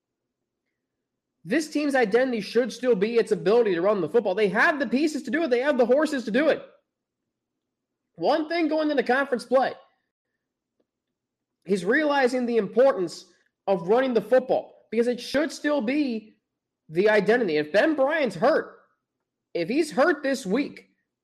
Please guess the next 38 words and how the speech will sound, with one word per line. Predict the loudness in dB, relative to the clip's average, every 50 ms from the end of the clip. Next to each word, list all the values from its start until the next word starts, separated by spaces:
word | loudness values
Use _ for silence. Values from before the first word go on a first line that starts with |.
| _ _
what | -4 0 2 2 2 0
should | -2 -6 -4 -2 -2 -2 -2
the, | -4 -6 -6 -8 -8 -8
the | -6 0 0 0
emphasis | 0 2 0 0 -2 0 -4 -6 -6 -4
be? | -4 -4 -4 -4 -6 -10 _ _ _ 0
"Guys, | 2 2 4 2 0 -2 -4 -12 -8 _
we're | -4 0
going | 2 4 4 4 4
on | 2
the | 2 0
road. | 2 2 2 2 2 0 -4 -12 -8 -6
We're | -4 -2
gonna | 0 0
run | 2 0 0 0
the | -2
football." | -4 -6 -6 -6 -12 -16 -18 _ _ _ _ _ _ _ _ _ _ _ _ _ _ _ _ _ _ _ _ _ _ _ _ _ _ _ _ _ _ _ _ _ _
I | -2 -2
get | 0 2 2 2 2
it. | 2
Ben | 2 2 2 2
Bryant | 0 0 0 0 0
has | 0 0 -2
a | 0
great | 2 2 2 2
arm, | 2 0 -2 -4 -6 -10 -18 _ _ _ _ _ _ _ _ _ _ _ _ _ _ _ _ _ _ _ _ _
but | -14 -10 -8
you | -10
have | -6 -4 -4 -4 -6 -6
to | -6
protect | -6 -6 -2 0 -2 -2 0 -2 -6
it. | -8 -8 -14 -20 _ _ _ _ _ _ _ _ _ _ _ -2
And | 0 2
that | 2 2 2
leads | 2 0 0 -2 0
me | 0 0 0
to | 0 0
this, | 0 -2 -2 -4 -10 -16 -20